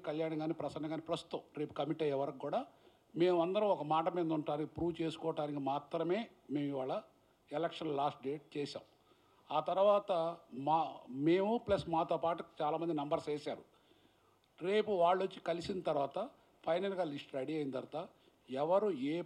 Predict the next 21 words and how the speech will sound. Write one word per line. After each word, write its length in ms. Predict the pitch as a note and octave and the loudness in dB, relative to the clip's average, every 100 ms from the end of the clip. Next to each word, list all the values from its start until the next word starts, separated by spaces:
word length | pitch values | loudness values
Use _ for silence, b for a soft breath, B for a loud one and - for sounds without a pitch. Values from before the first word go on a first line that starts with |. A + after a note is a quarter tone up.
| D#3+ | -4
పనికి 280 | D#3+ E3+ C#3+ | -4 -2 -4
ఉపయోగం 380 | C3+ D3+ C#3+ B2+ A#2+ | -2 -2 -2 -6 -4
అన్నా 220 | B2+ C#3 - _ _ _ _ _ _ _ _ _ _ _ _ _ _ - | -2 -4 -6 _ _ _ _ _ _ _ _ _ _ _ _ _ _ -4
పైనుంచి 480 | D#3 E3+ E3+ - C3+ | 0 0 0 -2 -4
అరవింద్ 300 | C3 D#3 D3+ C#3 | 0 0 0 -2
గారి 120 | C3 C#3+ | -4 -6
దగ్గర 200 | D3 E3+ | -6 -6
నుంచి, 160 | F3+ D3+ | -6 -8
సురేష్ 260 | D#3 D3+ - | -6 -8 -4
బాబు 120 | C#3+ C3+ | -4 -4
దగ్గర 200 | C#3 D#3 D#3+ | -6 -4 -4
నుంచి, 140 | D#3+ C#3 | -4 -4
నటికుమార్ 440 | C#3 - D3 C#3 C3 | -6 -6 -4 -4 -4
దగ్గర 180 | C#3+ D#3+ | -6 -6
నుంచి, 140 | D#3+ D3 | -4 -2
రామకృష్ణ 360 | C#3+ C#3+ C#3 C#3+ C#3+ | -2 -4 -10 -10 -8
గౌడ్ 160 | C#3 C#3+ | -6 -6
దగ్గర 120 | D3+ | -8
నుంచి, 140 | D#3 - | -8 -8
ప్రసన్న 260 | C3+ C3+ C#3+ | -8 -6 -6
నుంచి, 140 | C#3+ | -6